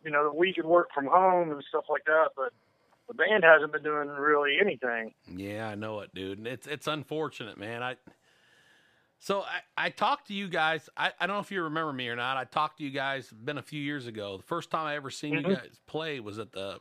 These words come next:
Speaker 2: Ragged Records.
Speaker 1: Okay.
Speaker 2: I
Speaker 1: Yep.
Speaker 2: was, I was involved in the podcast back then called Nothing Shocking. We interviewed you guys after you played a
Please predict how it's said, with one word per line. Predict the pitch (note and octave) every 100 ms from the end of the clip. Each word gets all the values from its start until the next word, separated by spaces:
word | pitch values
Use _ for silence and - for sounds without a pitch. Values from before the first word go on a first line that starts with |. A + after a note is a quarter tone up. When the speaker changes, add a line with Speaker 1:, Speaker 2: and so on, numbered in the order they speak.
| _
Speaker 2:
Ragged | B2 C3+ C3
Records. | A2+ C#3+ - - - - _ _ _ _ _ _ _ _ _ _ _ _ -
Speaker 1:
Okay. | E3 F#3 F#3+ - _ A#2
Speaker 2:
I | C#3
Speaker 1:
Yep. | F3
Speaker 2:
was, | G3 -
I | B2+
was | C#3+ C3+
involved | B2 C#3 C#3 B2+
in |
the | A#2+
podcast | G#2 C#3 B2 - C3+ B2 -
back | B2 A2+
then | D3 C#3 B2
called | B2+ A#2+
Nothing | B2 C3 A2+
Shocking. | - C3 B2+ B2+
We | A#2+ B2
interviewed | B2 A#2 A#2+
you | A#2+
guys | B2 A#2+ A2
after | A2+ -
you | A#2+
played | G2+ B2+ A#2+
a | G2+